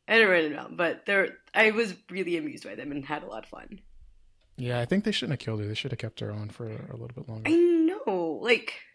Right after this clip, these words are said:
Speaker 1: I really liked her. I, I didn't like her when they first introduced her, like, way back when,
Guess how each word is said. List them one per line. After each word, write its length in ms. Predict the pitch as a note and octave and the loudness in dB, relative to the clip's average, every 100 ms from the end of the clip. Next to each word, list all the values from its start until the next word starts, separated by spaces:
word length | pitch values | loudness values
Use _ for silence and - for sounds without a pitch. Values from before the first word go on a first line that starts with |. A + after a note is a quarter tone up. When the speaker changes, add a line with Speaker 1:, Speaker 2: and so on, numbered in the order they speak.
| _ _ _ _ - | _ _ _ _ -8
Speaker 1:
I 40 | |
really 320 | C4+ D#4+ C#4 | -4 -2 -2
liked 180 | - - | -2 -2
her. 280 | D3 B2+ - - | -4 -6 -2 2
I, 240 | A#3 - C4+ | 2 6 6
I 80 | |
didn't 220 | D4 F#4 D4+ | 6 4 4
like 160 | C4+ | 2
her 160 | D#4 C#4+ | 0 0
when 140 | B3+ | 0
they 80 | A3 | 0
first 260 | G3+ G3+ G#3+ | -2 -4 -4
introduced 460 | G3 G#3 G3+ F#3+ | -4 -2 -2 -2
her, 200 | F#3+ F3 | -2 -2
like, 180 | E3 D#3+ | -4 -8
way 100 | E3 | -6
back 160 | E3 D#3+ | -6 -4
when, 280 | E3 B3 | -4 -4